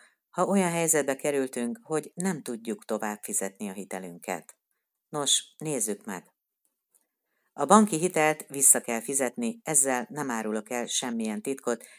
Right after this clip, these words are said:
és agysebésznek sem kell lennie senkinek, hogy ezzel tisztában legyen, akkor is, amikor a kölcsönt felveszi. Aláírja a papírokat, feltételezem, azután, miután elolvasta. Ha az ingatlan, melyre a hitelt felvettük, a fedezet a kölcsönre,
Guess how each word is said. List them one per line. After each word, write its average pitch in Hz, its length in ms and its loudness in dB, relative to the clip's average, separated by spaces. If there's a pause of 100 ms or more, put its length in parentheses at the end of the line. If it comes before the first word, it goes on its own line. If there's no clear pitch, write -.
(200)
és 180 280 0
agysebésznek 123 720 0
sem 120 220 -6
kell 117 200 -6
lennie 120 360 -2
senkinek, 120 460 -4
hogy 117 160 -4
ezzel 110 300 -2
tisztában 95 540 -4
legyen, 113 340 -4 (340)
akkor 190 320 0
is, 165 300 2
amikor 156 340 -2
a 156 80 0
kölcsönt 135 440 -4
felveszi. 104 680 -4 (680)
Aláírja 147 560 4
a 127 40 0
papírokat, 135 680 -2 (260)
feltételezem, 117 1080 -2
azután, 113 680 -2
miután 117 460 -8
elolvasta. 87 920 -10 (1200)
Ha 151 220 4
az 147 380 2
ingatlan, 151 500 4
melyre 127 300 0
a 123 40 0
hitelt 139 360 -2
felvettük, 131 560 -2
a 113 100 -10
fedezet 120 520 -2
a - 80 -12
kölcsönre, 110 760 -6